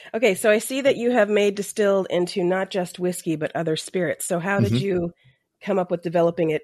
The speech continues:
Speaker 1: into a further spirit
Speaker 2: Yeah,
Speaker 1: genre?
Speaker 2: good question. Great question. So actually, the, the origins of distilled for the game, uh, which I had come up with that name that <laughs> night as well, was it was just gonna be about whiskey.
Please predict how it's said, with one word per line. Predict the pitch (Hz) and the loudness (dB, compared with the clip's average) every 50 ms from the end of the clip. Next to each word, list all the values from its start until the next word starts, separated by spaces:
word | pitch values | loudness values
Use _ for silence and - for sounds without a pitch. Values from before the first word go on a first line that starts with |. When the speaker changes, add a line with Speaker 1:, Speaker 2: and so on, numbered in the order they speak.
| _ - | _ -6
Speaker 1:
into | 165 156 151 - 175 160 | -6 -6 -4 -4 -4 -4
a | 151 | -4
further | 143 - - 170 165 165 165 160 151 147 147 131 - _ _ _ _ _ _ _ _ | -6 -6 -4 -2 -2 0 -2 -2 -6 -6 -8 -12 -16 _ _ _ _ _ _ _ _
spirit | - - - - 190 165 160 160 147 - - - - _ _ _ _ _ _ _ _ _ | -16 -16 -6 -4 -4 -2 -2 -4 -6 -10 -12 -16 -18 _ _ _ _ _ _ _ _ _
Speaker 2:
Yeah, | - 139 160 185 185 180 | -18 -12 -8 -6 -2 -2
Speaker 1:
genre? | 175 160 156 | -2 -2 -2
Speaker 2:
good | 151 156 - | -4 -6 -2
question. | - 170 160 160 - - 135 117 101 - - _ - 113 | 0 0 0 0 0 -6 -10 -10 -10 -14 -18 _ -20 -10
Great | - 143 156 156 | -6 -6 -6 -4
question. | - 151 135 117 - - 120 104 98 98 | -2 -2 -2 -2 -4 -8 -12 -14 -10 -8
So | - - 170 170 170 156 147 147 - - - - _ _ _ _ _ | 0 2 2 2 2 0 -4 -10 -14 -16 -18 -20 _ _ _ _ _
actually, | - 165 202 202 - - 180 160 156 143 | -2 -2 0 0 0 0 0 2 2 0
the, | 135 127 147 143 - | 0 0 -2 -4 -2
the | 135 143 156 151 151 | -2 -2 -2 -2 0
origins | 156 156 190 208 214 170 175 170 156 135 139 | 2 4 4 4 4 2 0 -2 0 -2 -2
of | 123 117 | -4 -2
distilled | 127 123 - - - 135 127 117 117 117 117 - - | -4 -6 -6 -2 0 2 4 4 4 2 0 -2 -2
for | 135 | -2
the | 123 117 113 | 0 0 0
game, | 107 120 117 113 107 107 107 101 _ _ _ - | -2 -2 -2 -2 -4 -6 -10 -14 _ _ _ -6
uh, | 123 120 113 113 110 110 | -4 -2 0 0 0 0
which | 113 127 - 143 | -2 -2 2 2
I | 139 123 | 2 2
had | 143 131 127 | 2 -2 -2
come | - 170 160 160 | -2 0 2 2
up | 143 - | 2 0
with | 139 120 | 0 0
that | - 120 110 110 | 0 -2 -2 -2
name | 113 127 135 139 131 113 | -4 -2 -2 -2 -2 -2
that | 110 95 - | -4 -6 -4
<laughs> | 98 | -6
night | 117 117 131 123 | -4 -4 -2 -2
as | 123 113 - | -4 -6 -6
well, | 117 123 127 123 113 104 101 101 - - - - _ | -2 0 2 2 2 2 0 -4 -8 -14 -20 -12 _
was | - 147 139 | -2 2 4
it | 170 185 | 4 4
was | 185 175 143 | 4 4 2
just | 127 147 147 - - | 2 2 2 2 2
gonna | 156 147 135 | 0 -2 -2
be | 123 127 123 | 0 0 0
about | 120 117 120 117 107 101 - - | 2 2 2 2 0 0 -2 -6
whiskey. | - 110 95 - - - 80 - | -10 -10 -10 -10 -12 -14 -20 -20